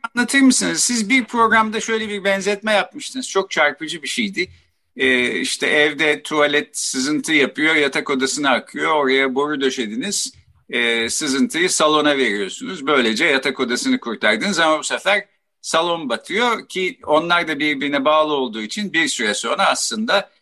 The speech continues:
e, yatak odası da batacak. Bu bir kurtuluş değil, bir çözüm değil. Tam tersine aslında bir felaketin ilk adımı.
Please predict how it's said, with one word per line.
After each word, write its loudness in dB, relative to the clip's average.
e, -2
yatak 2
odası -2
da 0
batacak. -2
Bu -8
bir -4
kurtuluş -2
değil, 0
bir 2
çözüm 2
değil. 0
Tam 2
tersine -2
aslında -4
bir -6
felaketin 0
ilk -4
adımı. 0